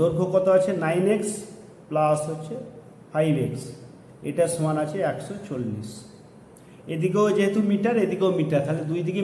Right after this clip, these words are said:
মিটার কেটে যাচ্ছে, তার মানে কোনো একক থাকবে না। তাহলে আমাদের কি হলো? টু into নয়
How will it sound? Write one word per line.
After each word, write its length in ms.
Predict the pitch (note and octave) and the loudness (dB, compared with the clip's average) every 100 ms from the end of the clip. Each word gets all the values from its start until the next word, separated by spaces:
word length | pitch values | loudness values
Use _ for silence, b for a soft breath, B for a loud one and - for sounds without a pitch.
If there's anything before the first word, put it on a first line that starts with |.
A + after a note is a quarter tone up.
| F3 | 0
মিটার 220 | E3+ F#3 F#3 | 2 2 2
কেটে 160 | G3 G3 | 2 6
যাচ্ছে, 200 | D#3+ D#3 - | 4 4 0
তার 80 | D3 | 0
মানে 100 | D3 E3 | 0 -2
কোনো 100 | G#3+ G3 | 0 0
একক 200 | G3 G3 - | -2 -4 -2
থাকবে 260 | E3+ C#3+ A#2+ | -2 0 -2
না। 60 | A2 - - - - - - - | -4 -6 -10 -16 -20 -20 -16 -4
তাহলে 220 | C#3+ D#3+ D#3 | 0 2 2
আমাদের 240 | D#3+ D#3+ D#3 | 2 0 -2
কি 100 | F3+ D#3+ | -2 -2
হলো? 200 | E3+ G#3+ C4 - - - - - | 0 2 2 0 -8 -14 -18 -10
টু 100 | F#3 G3 G3 F#3 | -4 -2 0 0
into 300 | E3+ D#3+ B3+ C#4 - - - C#3 | 0 -2 -4 -4 -10 -16 -6 0
নয় 220 | D#3 | 2